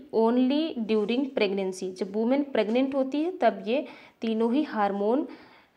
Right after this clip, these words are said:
प्रोड्यूस होते हैं। और I hope आपको तीनों हार्मोन्स के फंक्शन भी पता हैं। एचसीजी क्या करवाता है? जब हम प्रेगनेंसी का टेस्ट करते हैं तो ये पॉजिटिव टेस्ट लेकर आता है, है ना, प्रेगनेंसी कंसीव हुई या नहीं।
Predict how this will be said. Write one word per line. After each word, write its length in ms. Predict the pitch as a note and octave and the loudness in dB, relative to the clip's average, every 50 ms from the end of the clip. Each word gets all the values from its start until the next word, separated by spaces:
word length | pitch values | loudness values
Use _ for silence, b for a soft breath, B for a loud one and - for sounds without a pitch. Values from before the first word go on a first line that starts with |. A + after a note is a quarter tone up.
| B B _ _ - | B B _ _ 2
प्रोड्यूस 360 | B3+ B3 A3+ B3 B3+ B3 B3 | 2 4 4 4 2 2 2
होते 260 | G#3+ G3+ G3+ - G3 | 0 -2 0 -4 -4
हैं। 220 | G3+ G3 G3+ - - | -4 -6 -8 -6 -2
और 240 | F#3 G3 G3+ G3+ | 0 2 2 2
I 220 | - - G#3+ A3+ C4 | 4 4 4 4 4
hope 220 | B3+ D4 C#4 C#4 | 2 2 2 4
आपको 260 | G#3+ G#3 G3+ - G3+ | 4 4 4 2 -4
तीनों 400 | G3+ - - B3+ C4 C4+ D4 C#4+ | -4 -2 0 2 4 4 4 4
हार्मोन्स 420 | C4 C4 B3 B3 B3+ C4 C4 C4 C4+ | 4 2 2 4 4 4 4 2 0
के 100 | - C4+ | -2 -4
फंक्शन 420 | C4+ B3+ G#3+ G3+ G3+ - A#3 A#3 | -2 -2 -4 -4 -2 -2 0 0
भी 100 | A#3 B3+ | 0 0
पता 260 | B3 B3+ A3+ A#3 - | 0 0 -2 0 0
हैं। 200 | A#3+ B3 C#4 D4+ B B B B B B - | -2 -2 -2 -6 B B B B B B 2
एचसीजी 640 | B3+ C#4+ C#4 D4+ D4 C4+ - C#4 C#4 B3 C#4 D4 | 2 2 2 0 -6 -4 -4 -4 -4 -2 -2 -2
क्या 180 | C#4+ C#4+ B3 A#3+ | 2 4 4 4
करवाता 380 | A#3 A3 G#3+ G#3 G#3 G#3 A#3 | 4 4 4 4 4 4 0
है? 120 | B3 C4 C#4 | 0 0 0
जब 200 | C4 A#3 G3 G3 | 0 -2 -2 -2
हम 160 | G#3 G#3+ G#3+ | -2 -4 -4
प्रेगनेंसी 680 | G#3 - - A3 G#3 G3 G#3 G#3+ G#3+ A3 A3 C4+ C4+ | -4 -4 -2 -2 0 0 0 0 0 0 -2 -2 -2
का 120 | C4+ C4 B3 | 0 0 0
टेस्ट 320 | B3 G#3+ G3+ A3 - - | 0 0 -2 -2 -2 -4
करते 320 | - B3 A#3+ A#3 A#3+ C4 | -2 -2 -2 -2 0 0
हैं 160 | C4+ C4 C#4 C4+ | 2 2 2 0
तो 80 | B3 | -2
ये 120 | A3 G3 G3+ | -2 -2 -4
पॉजिटिव 520 | G3+ - G#3 G3+ G#3 G#3 A3 A3 B3+ C4 | -2 0 2 2 2 2 -2 -4 -2 -2
टेस्ट 300 | C4+ C4 B3+ B3+ C4 - | 0 0 0 0 0 -2
लेकर 300 | B3 A#3 A3+ A#3 A#3+ B3 | -2 -2 0 2 2 4
आता 260 | B3 A#3+ A#3+ B3 B3+ | 4 2 2 0 0
है, 160 | B3+ C4 C#4 - - - - | 0 -2 -6 -10 -12 -6 -4
है 60 | C4+ | -2
ना, 100 | D4+ F4 B B B B B B | -2 -4 B B B B B B
प्रेगनेंसी 380 | A3 A3 G3+ G#3+ G#3+ G#3 - | 0 2 2 2 -2 -2 -6
कंसीव 460 | A3+ - A3+ G#3+ A3 A3+ A3+ C4 C4+ C#4+ | -4 0 0 0 0 0 0 0 0 0
हुई 180 | C4+ C#4+ C#4+ | 0 0 2
या 180 | C#4+ C#4+ C4+ C#4 | 4 4 4 4
नहीं। 280 | C4+ C4+ C#4 D#4 F4+ | 4 2 0 0 -4